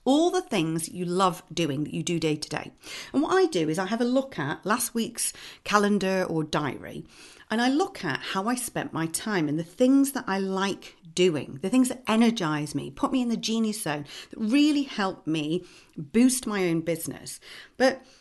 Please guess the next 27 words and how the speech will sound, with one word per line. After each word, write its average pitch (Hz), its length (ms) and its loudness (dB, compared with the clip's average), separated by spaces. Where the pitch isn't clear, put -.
I 254 80 0
don't 320 120 4
want 330 100 6
to 311 40 4
be 302 100 4
working 254 500 0
in 240 220 -2
my 220 120 0
business 185 420 -4
all 160 120 -6
the - 100 -12
time. 302 420 0
As 185 100 0
a 208 60 0
business 294 400 0
owner, 147 280 0
we 233 240 0
have 262 260 -6
to 226 80 -6
be 233 160 -2
that 196 220 -2
all-important 175 600 -2
guiding 156 320 -2
star, 254 380 -2
as 156 140 -4
I 151 40 -6
said. - 460 -6